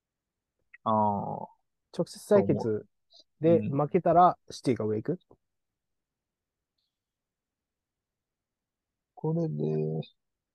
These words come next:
Speaker 2: 勝ち点差は六やけど、一試合シティが少ないよね。
Speaker 1: 六か。ああ、だから、
Speaker 2: うん。
Speaker 1: 勝ち点的に並んで、得失点差でどうか、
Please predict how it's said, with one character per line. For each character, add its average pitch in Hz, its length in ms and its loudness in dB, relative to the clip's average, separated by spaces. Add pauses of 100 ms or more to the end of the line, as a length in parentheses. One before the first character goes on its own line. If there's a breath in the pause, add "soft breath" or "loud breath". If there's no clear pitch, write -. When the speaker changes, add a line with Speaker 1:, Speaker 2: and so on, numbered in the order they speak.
(400)
Speaker 2:
勝 165 160 2
ち - 60 -20
点 214 160 8
差 160 120 2
は 131 60 4
六 135 240 0
や 160 100 4
け 127 140 -4
ど、 131 160 0
一 131 60 -2
試 - 180 0
合 120 80 4
シ - 100 -18
テ 131 100 -4
ィ 117 40 -2
が 110 80 -12
少 - 140 -12
な 110 60 -10
い - 40 -16
よ - 80 -20
ね。 185 100 -10 (2500)
Speaker 1:
六 - 280 -6
か。 - 140 -4
あ 110 300 2
あ、 110 40 -2
だ 113 80 2
か 113 60 0
ら、 107 100 -6
Speaker 2:
う - 0 -
ん。 - 0 - (100)
Speaker 1:
勝 131 180 -4
ち - 100 -10
点 139 180 -2
的 143 120 0
に 151 100 0
並 131 320 2
ん 120 100 -2
で、 120 120 0
得 131 200 -4
失 - 140 -12
点 139 160 -2
差 135 160 0
で 143 180 4
ど 127 140 4
う 110 60 -2
か、 101 120 -2